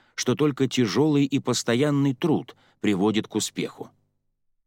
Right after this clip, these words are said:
Давайте одним махом разобьём эту парадигму. А что вы скажете по поводу богатых наследников крупных состояний, которые с детства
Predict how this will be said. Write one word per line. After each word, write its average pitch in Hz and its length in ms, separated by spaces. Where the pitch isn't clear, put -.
Давайте 160 460
одним 120 440
махом 110 500
разобьём 135 720
эту 113 240
парадигму. 98 640
А 117 100
что 214 200
вы 160 100
скажете 135 520
по - 160
поводу 139 340
богатых 110 540
наследников 110 720
крупных 143 360
состояний, 147 760
которые 113 420
с 87 100
детства 101 520